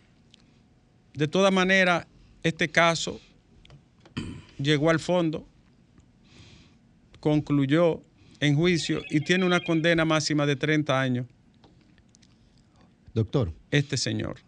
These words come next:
Speaker 2: O, en breve estaremos hablando más tarde con Valerio, el abogado de la familia Orlando Jorge,
Speaker 1: Ah, excelente.
Speaker 2: para los detalles técnicos de, de este caso.
Speaker 1: Excelente.
Speaker 2: Sí.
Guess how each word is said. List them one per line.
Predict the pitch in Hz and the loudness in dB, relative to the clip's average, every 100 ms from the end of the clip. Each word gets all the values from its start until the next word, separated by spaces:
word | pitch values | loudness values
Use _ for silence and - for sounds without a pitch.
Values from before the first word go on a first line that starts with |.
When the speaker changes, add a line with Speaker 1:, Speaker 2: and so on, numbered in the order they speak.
| _ - | _ -8
Speaker 2:
O, | 117 | -6
en | 120 127 | -4 -4
breve | 117 135 | -2 -2
estaremos | 151 151 135 135 | -4 -4 -4 -4
hablando | 127 131 120 | -4 -2 -2
más | 120 | -2
tarde | - 127 117 107 | -4 -4 -4 -6
con | - 101 107 107 107 | -4 -4 -4 -6 -10
Valerio, | 101 104 127 110 | -4 0 0 0
el | 101 | -2
abogado | 101 101 117 123 110 | -2 -2 -2 -2 -2
de | 104 | -4
la | 101 | -6
familia | 95 95 104 107 101 | -6 -6 -4 -4 -4
Orlando | 95 92 101 95 | -6 -6 -6 -6
Jorge, | - 95 82 90 85 - | -8 -10 -8 -8 -10 -12
Speaker 1:
Ah, | - | -2
excelente. | 139 127 139 127 101 | 0 2 2 4 4
Speaker 2:
para | 101 101 98 | 4 2 2
los | 95 101 | 0 0
detalles | 101 - 123 120 110 | -2 0 0 0 -4
técnicos | - 143 123 113 107 87 | -4 -4 -2 -4 -6 -10
de, | 98 92 80 - - - _ - - | -10 -12 -12 -18 -20 -20 _ -20 -14
de | 98 | -8
este | 104 - | -8 -8
caso. | - - - - - _ - | -12 -10 -12 -14 -20 _ -10
Speaker 1:
Excelente. | 123 - 131 139 117 110 | -4 0 2 2 2 -6
Speaker 2:
Sí. | 104 87 | -6 -6